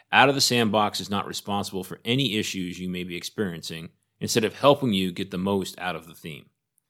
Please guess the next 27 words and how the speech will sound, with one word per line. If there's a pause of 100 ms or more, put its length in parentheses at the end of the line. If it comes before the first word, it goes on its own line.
(560)
Customer
support
won't
help
with
any
customizations
of
the
theme. (720)
And
by
help, (300)
I
just
mean
they
won't
engage
in
a
conversation (400)
and
give
advice
or
documentation.